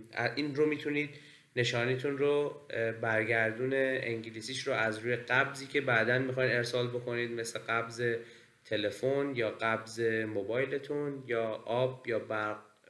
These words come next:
و گاز، این رو اینجا بنویسید. مثلاً شمارهٔ بیست و پنج بلاک خونتون هستش،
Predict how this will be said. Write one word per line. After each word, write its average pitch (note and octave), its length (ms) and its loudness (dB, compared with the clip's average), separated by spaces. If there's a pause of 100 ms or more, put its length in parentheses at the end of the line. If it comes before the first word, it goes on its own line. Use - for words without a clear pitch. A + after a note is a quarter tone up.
و G#2+ 140 -4
گاز، C#3 440 0 (460)
این B2+ 220 0
رو C#3+ 320 2
اینجا B2 280 2
بنویسید. - 640 -2
مثلاً A#2 580 0
شمارهٔ A2 500 -2
بیست A2 280 -10
و G#2 60 0
پنج D3 580 -4 (240)
بلاک G#2+ 280 -2
خونتون A#2+ 480 -4
هستش، C#3+ 600 -2